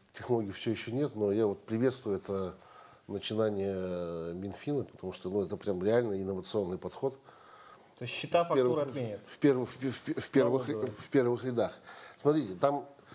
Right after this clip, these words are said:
Speaker 1: самое главное, на мой взгляд, в блокчейне то, что это, он становится доверительным источником информации. Все, что там, там записано, это истина.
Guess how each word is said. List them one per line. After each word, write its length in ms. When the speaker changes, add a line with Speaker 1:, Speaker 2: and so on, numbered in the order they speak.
Speaker 1:
самое 400
главное, 680
на 160
мой 180
взгляд, 260
в 60
блокчейне 460
то, 200
что 560
это, 680
он 120
становится 380
доверительным 560
источником 480
информации. 580
Все, 260
что 140
там, 220
там 260
записано, 600
это 180
истина. 540